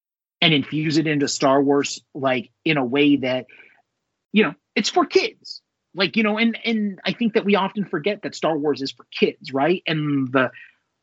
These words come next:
the goofiness of the certain things. And she does that stuff, like, the stuff between Lizzo and, um,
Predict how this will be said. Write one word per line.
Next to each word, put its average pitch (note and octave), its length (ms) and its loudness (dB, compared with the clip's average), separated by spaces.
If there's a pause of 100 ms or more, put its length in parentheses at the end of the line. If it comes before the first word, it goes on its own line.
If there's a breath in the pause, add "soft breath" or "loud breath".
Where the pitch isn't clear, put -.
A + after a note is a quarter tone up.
the E3+ 80 4
goofiness F3 580 2
of B2+ 220 -4
the - 80 -16
certain C3+ 340 0
things. A2+ 400 -6
And E3+ 140 0
she A3+ 160 2
does G3 400 2
that B3 320 0 (720)
stuff, - 640 -8
like, D3+ 240 -4 (340 soft breath)
the F#3 60 0
stuff G#3+ 300 0
between F#3+ 480 0
Lizzo F3+ 560 4
and, C3 840 -2 (120)
um, A#2+ 640 -6